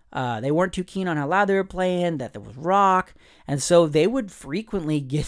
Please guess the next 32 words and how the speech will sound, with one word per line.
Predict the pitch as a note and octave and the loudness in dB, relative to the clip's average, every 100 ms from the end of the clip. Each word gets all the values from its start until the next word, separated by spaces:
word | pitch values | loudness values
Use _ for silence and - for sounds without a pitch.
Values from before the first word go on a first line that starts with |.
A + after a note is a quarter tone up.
| - | -4
the | C#3+ | -4
neighbors | C3+ G3 B3 G3+ | -2 -2 -4 -8
called, | - G#2+ A2 | -6 -6 -2
or | D#3+ D3 | 2 2
the, | C3+ | 0
excuse | C3 - A3 | -6 -6 -4
me, | C#3 | -4
the | |
police | B2+ C3+ D#3 A3+ | -4 -4 -4 -4
called | - G#2+ A2+ | -4 -4 -4
on | A2 A2 | -6 -6
them, | A2 - - _ - | -8 -12 -20 _ -10
um, | D3 C3+ B2 A#2 A2+ C3 _ _ | -2 0 0 -2 -6 -10 _ _
for | - | -6
their | D3 C3 | -2 -2
noise, | C3+ D3+ G#3 G#3+ G#2 | 0 0 0 -4 -10
and, | B2 A#2+ A#2 A#2 | -10 -8 -6 -6
uh, | A#2+ A2+ A2+ - _ _ _ - | -6 -8 -10 -14 _ _ _ -14
the | B2+ | -6
cops | D3+ D3+ - | -4 -4 -4
would | D#3 C#3 | -6 -4
stop | D#3+ D#3+ | 0 0
by | C#3 C3+ | 0 -2
from | F#3 C3+ | -2 -4
time | C#3+ B2 A#2+ | -6 -6 -6
to | C3 | -6
time | A#2+ B2 | -6 -6
and | A2+ | -6
tell | B2+ | -6
them | B2+ | -6
they | C#3 | -6
gotta, | C3 C3 A#2+ | -4 -4 -6